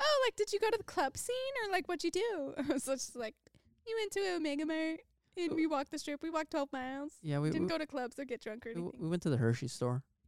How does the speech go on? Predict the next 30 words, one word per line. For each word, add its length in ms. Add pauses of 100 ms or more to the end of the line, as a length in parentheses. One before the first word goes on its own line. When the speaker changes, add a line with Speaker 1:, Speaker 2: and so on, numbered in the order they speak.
Speaker 1:
Yeah, 180
we 80
went 140
to 60
the 80
Hershey 260
store. 360
Speaker 2:
G-, 180
got 160
some, 240 (260)
uh, 220
purple 340
M 80
and 260
Ms 100
or 100
something. 280 (380)
Speaker 1:
Yeah. 340 (720)
Speaker 2:
Um, 540 (720)
Speaker 1:
But 260
yeah, 240 (240)
that 140
was 140
our 180
experience. 520
There 140
wasn't 280
anything 600
else 340
really 480